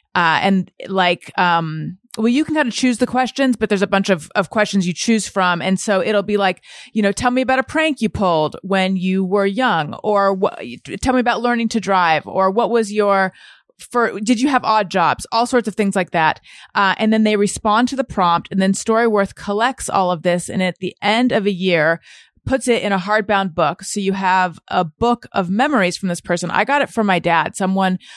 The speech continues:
I thought I had heard every single story of his, and I discovered stuff I didn't know about him. And I love that I have this, um, for my kids. So Storyworth is an online service that helps your loved ones share stories through thought,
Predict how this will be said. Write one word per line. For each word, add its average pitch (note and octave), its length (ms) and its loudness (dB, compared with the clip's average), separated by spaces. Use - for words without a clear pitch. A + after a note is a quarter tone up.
I A#3+ 140 0
thought C#4+ 200 0
I A#3+ 100 2
had G#3+ 100 -2
heard G3+ 240 0
every G3+ 280 0
single G3 360 -2
story E3 420 0
of D#3 80 -4
his, C#3+ 480 -6
and F#3 180 0
I A3 200 2
discovered G3 420 -2
stuff F3 180 -2
I F3 100 2
didn't E3 160 0
know F#3 60 2
about F3 160 2
him. F3 120 -2
And E3 100 -2
I E3 60 2
love F#3+ 320 -2
that G3+ 80 2
I F#3+ 40 2
have E3+ 300 0
this, D#3 220 -4
um, E3 480 -2
for F#3 220 -2
my E3+ 120 -2
kids. - 400 -8
So F#3 580 2
Storyworth G#3 400 0
is F3+ 100 -6
an F#3+ 80 -2
online F3+ 400 0
service B3 380 0
that A3 100 0
helps G#3 260 0
your F3+ 120 -4
loved F#3+ 200 0
ones F#3 200 0
share F#3 200 0
stories F#3+ 380 0
through F3 140 -2
thought, G3+ 340 -2